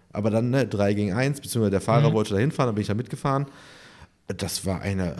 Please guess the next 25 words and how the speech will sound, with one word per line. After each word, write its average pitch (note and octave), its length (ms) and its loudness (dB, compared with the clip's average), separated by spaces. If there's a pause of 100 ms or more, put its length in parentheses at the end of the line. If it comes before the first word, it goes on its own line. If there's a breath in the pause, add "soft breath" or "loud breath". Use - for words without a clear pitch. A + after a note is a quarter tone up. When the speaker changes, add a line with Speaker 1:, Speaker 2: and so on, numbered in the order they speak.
(220)
Speaker 1:
Höllenfahrt. G2 720 2
Also F#2 180 -4
zurück, A#2 520 -2
wir E2+ 100 -2
haben, E2+ 240 -2 (340 loud breath)
wo F2+ 100 -4
ich F2 40 -4
sag, G2+ 180 -2
ey, F#2 220 -4
Steffen, - 300 -6
ganz E2+ 120 -2
ehrlich, F2+ 200 0
wir E2+ 80 0
hätten F#2 120 0
in F2+ 60 0
der F2 140 0
Zeit F#2+ 200 -2
locker F2+ 240 -4
zu - 160 -8
mir E2 120 -4
laufen F2 320 -4
können. - 180 -12 (300)
Speaker 2:
Ja. C3 120 0 (320 soft breath)
Speaker 1:
Aber, G#2 200 2 (180 loud breath)
also, G2+ 200 -2